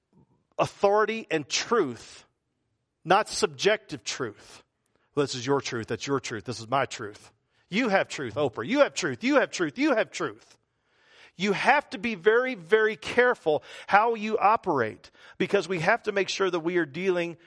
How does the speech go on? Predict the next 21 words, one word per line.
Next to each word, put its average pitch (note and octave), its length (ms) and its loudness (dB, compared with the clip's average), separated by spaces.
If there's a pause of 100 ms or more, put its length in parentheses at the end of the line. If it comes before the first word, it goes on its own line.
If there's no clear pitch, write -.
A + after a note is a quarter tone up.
(160)
with E3 240 0
Christ's - 580 0
truth G#3+ 440 -2
and E3+ 240 -2
righteousness E3+ 640 0
in F3 200 -6
love, D#3+ 800 0 (640)
and D3+ 180 2
not F#3+ 300 2
just E3 240 -2
looking F3 420 0
at D#3+ 100 0
someone C#3 580 0 (180)
and C#3 180 -2
going D3+ 260 0
by C#3 120 6
your E3+ 400 2
law A2+ 560 -2 (240)
and C3+ 160 -6
your F#3+ 360 4
way. B2 460 -4